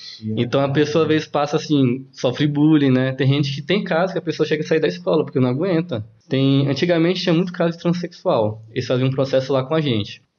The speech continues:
Speaker 2: Entrava e tinha, mostrava, né, que tinha, tá tendo acompanhamento psicológico, tem que comprovar, na verdade, não é só chegar e trocar de nome, "Ah, eu quero mudar de Bernardo pra Priscila."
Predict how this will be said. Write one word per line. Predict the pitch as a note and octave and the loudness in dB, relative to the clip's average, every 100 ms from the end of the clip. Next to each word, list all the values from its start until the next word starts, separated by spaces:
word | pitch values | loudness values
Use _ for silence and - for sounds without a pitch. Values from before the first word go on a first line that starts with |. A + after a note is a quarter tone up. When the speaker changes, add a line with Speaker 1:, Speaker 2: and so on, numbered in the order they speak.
| - | -4
Speaker 2:
Entrava | B2 A#2+ A#2+ B2+ D#3+ F3 F3 F#3+ F#3 | -4 -2 0 0 0 0 2 2 0
e | D3 | -2
tinha, | C#3 - C#3+ C#3 C#3 C3+ B2+ A#2 A2 A2 - - _ - | -6 -4 -2 0 2 2 2 0 -2 -6 -14 -20 _ -4
mostrava, | C#3+ D#3+ E3 D#3+ D#3+ C#3+ | -2 0 0 2 2 2
né, | C#3 | 0
que | C3+ | -2
tinha, | C#3 C#3 | -4 -2
tá | C3 | -2
tendo | B2+ B2+ | -2 -2
acompanhamento | B2+ B2+ A#2+ A2+ | -2 -4 -6 -8
psicológico, | - A2+ C#3 C3+ C3 C3 | -12 -4 0 4 2 0
tem | D3 | -4
que | D3 | 0
comprovar, | G#3 G#3 G#3+ D3 C#3+ | 0 2 2 2 0
na | C3+ | 2
verdade, | C3 B2 A2+ | 2 2 0
não | C#3 | 0
é | |
só | G3+ E3+ | 0 -2
chegar | D#3+ D3 | 0 0
e | D3 | 0
trocar | D3 C#3+ | 0 0
de | C#3 | 0
nome, | C3 A#2 A#2+ | 0 0 0
"Ah, | C#3+ A2+ - - - - - | 0 -2 -6 -18 -20 -20 -8
eu | C3+ | -6
quero | C3 C#3 C#3 | -2 -2 0
mudar | C3+ C3 B2+ C3 C3 B2 A2+ G2+ - _ - | 0 2 2 2 2 2 2 -2 -8 _ -10
de | A#2+ B2+ A#2+ A#2 A2 G#2 G#2 - _ _ | -4 -2 -2 -2 -2 -2 -6 -12 _ _
Bernardo | - A#2+ B2 B2+ C#3 D#3+ E3 F3 - | -6 -4 -2 -2 0 0 0 -2 -2
pra | D3 C#3+ C#3+ C3+ C3 C3 | 0 0 2 2 0 -2
Priscila." | C3+ C#3 C#3 C3+ G#2+ | -6 -8 -4 -2 -2